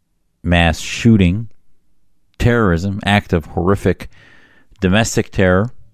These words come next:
committed by a heinous individual who thankfully was apprehended very quickly. This was in El Paso. We saw a Walmart that was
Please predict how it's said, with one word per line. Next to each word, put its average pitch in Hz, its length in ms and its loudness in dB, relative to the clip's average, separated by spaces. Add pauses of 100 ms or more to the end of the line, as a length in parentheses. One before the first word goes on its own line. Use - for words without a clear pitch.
(580)
committed 92 380 0
by 87 460 2 (1800)
a 90 60 -6
heinous 92 460 -2
individual 95 600 2
who 85 580 2 (880)
thankfully 95 520 0
was 82 200 0
apprehended 87 800 -2
very 85 240 0
quickly. 117 560 -2 (460)
This 87 220 -8
was 85 180 -4
in 85 140 0
El 78 160 2
Paso. 113 640 0 (920)
We 85 140 -2
saw 87 640 2 (280)
a 87 60 -2
Walmart 95 600 0
that - 200 -2
was 76 360 -8